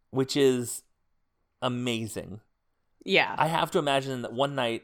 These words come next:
Speaker 1: Adolphus Busch was sleeping in, like, eighteen seventy-nine,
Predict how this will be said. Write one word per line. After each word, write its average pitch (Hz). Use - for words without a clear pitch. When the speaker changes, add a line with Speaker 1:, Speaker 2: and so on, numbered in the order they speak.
Speaker 1:
Adolphus 127
Busch -
was 117
sleeping 107
in, 117
like, 110
eighteen 123
seventy-nine, 107